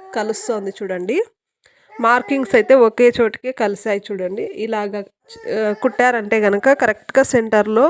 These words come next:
ఫ్రిల్స్ పడతాయి అన్నమాట. ఇలా ఈజీగా కుట్టేసుకోవచ్చు. ఫ్రిల్స్ డిజైన్ ఏదైనా సరే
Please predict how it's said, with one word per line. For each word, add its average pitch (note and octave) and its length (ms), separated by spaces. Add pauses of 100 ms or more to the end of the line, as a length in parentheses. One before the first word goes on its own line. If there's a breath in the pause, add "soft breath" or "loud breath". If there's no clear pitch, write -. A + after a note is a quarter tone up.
ఫ్రిల్స్ A#3+ 460
పడతాయి F#3 400
అన్నమాట. F3+ 320 (2750 loud breath)
ఇలా C4 260
ఈజీగా B3 480
కుట్టేసుకోవచ్చు. G#3 920 (520 loud breath)
ఫ్రిల్స్ A3+ 360
డిజైన్ G#3+ 400
ఏదైనా G3+ 420
సరే G3+ 280